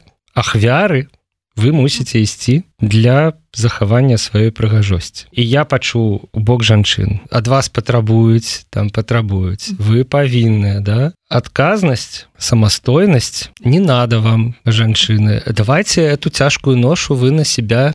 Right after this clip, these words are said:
не будете взваліць. Давайте пакінем гэта вот, э, хлопцам, да? Галоўныя цэнітелі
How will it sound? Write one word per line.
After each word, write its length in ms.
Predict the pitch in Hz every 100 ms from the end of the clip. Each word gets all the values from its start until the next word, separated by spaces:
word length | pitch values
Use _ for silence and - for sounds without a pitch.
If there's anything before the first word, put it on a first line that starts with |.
| -
не 260 | 196 160 220
будете 500 | 120 110 104 98 110
взваліць. 340 | 104 107 110
Давайте 300 | 113 180 208
пакінем 460 | - - 165 202 165
гэта 240 | 143 147
вот, 280 | 131 127 - -
э, 260 | 135 139 139
хлопцам, 920 | - - 113 113 113 - - 98 101
да? 300 | 101 123 156 190
Галоўныя 800 | - 127 139 202 196 151 135 131 123 _
цэнітелі 880 | - 131 127 156 156 151 127 117